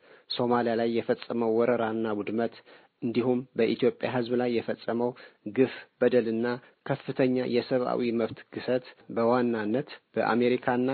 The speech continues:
የአውሮፓ ህብረት ሀገራት ተባርኮ ሲፈጽመው የነበረው ወንጀል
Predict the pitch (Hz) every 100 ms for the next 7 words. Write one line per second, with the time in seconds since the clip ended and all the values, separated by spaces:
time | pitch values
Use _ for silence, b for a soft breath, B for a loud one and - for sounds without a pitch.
0 | 143 123 120 120 123 - 117 117 120 -
1 | - 113 117 117 - 127 113 107 - 123
2 | 120 B B - 139 135 131 - 127 123
3 | 120 117 117 113 113 107 110 110 110 113